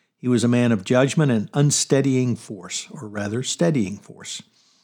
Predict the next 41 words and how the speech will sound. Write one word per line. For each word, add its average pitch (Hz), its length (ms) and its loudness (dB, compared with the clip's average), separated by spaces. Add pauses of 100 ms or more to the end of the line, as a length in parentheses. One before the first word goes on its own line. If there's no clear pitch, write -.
(460)
He - 120 -8
sought 151 280 4
national 147 440 4
unity, 160 680 4
and 120 320 -2
by 127 140 4
pursuing 135 400 0
a 120 80 0
course 147 400 2
he 147 80 0
called 127 300 2
the 107 40 2
middle 135 300 4
way 131 340 4
that 117 140 -2
tried 127 220 0
to 127 40 0
make 120 240 0
winners 127 320 2
on 107 160 0
both 117 240 0
sides 117 380 0
of 110 80 0
any 110 240 2
issue. - 260 -4 (640)
Ike 123 220 -2
was 131 240 2
a 117 80 -4
strategic, 123 880 2
not 123 180 2
an 117 120 2
operational 120 640 2
leader, 107 280 0
who 127 180 -4
relied 123 400 2
on 117 180 2
a 107 60 2
rigorous 143 560 2
pursuit 139 360 0
of - 120 -2
facts 131 500 -2